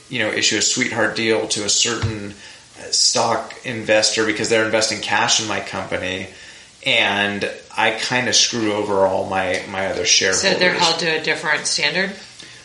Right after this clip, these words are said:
Speaker 1: No, they still have to do public filings and all that, but they don't, they don't go through the S E C scrutiny on the front end to, you know, issue, you know,
Speaker 2: Got it.
Speaker 1: forward-looking statements, issue disclosures and all
Speaker 2: And now
Speaker 1: that.
Speaker 2: real quick, you said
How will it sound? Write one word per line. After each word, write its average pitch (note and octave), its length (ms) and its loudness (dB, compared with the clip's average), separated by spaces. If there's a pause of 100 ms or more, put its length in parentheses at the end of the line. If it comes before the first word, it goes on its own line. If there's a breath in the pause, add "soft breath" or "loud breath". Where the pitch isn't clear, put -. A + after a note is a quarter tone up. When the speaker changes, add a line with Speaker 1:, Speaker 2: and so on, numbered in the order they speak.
(120)
Speaker 1:
No, E3 360 4
they D#3 160 4
still E3 240 4
have D#3 120 0
to C#3+ 360 2
do C#3 340 2 (300)
public C3 300 2
filings B2+ 640 0
and A#2 100 0
all A#2 140 2
that, B2 280 2
but A#2+ 120 0
they B2 100 6
don't, C3+ 340 2
they C3+ 80 2
don't C#3+ 180 4
go C3+ 100 2
through C3+ 160 0
the A#2 80 4
S A#2 200 4
E A#2+ 60 0
C A2 200 2
scrutiny A2 540 0
on G2+ 120 -2
the F#2+ 60 -6
front A2 380 0
end F#2+ 340 -2 (440 loud breath)
to, G2+ 720 0
you G#2+ 140 0
know, G2 260 0
issue, G2 800 0 (260)
you A#2 80 -4
know, G#2+ 60 -2
Speaker 2:
Got G#2 120 -2
it. A2 40 2
Speaker 1:
forward-looking G#2 460 -2
statements, B2 640 2
issue G#2+ 260 2
disclosures A2+ 640 2
and G#2 100 -2
all F#2+ 120 0
Speaker 2:
And - 180 2
now A3+ 140 4
Speaker 1:
that. A3 40 0
Speaker 2:
real A3+ 100 0
quick, A3+ 260 -2
you G#3+ 80 0
said G#3+ 380 0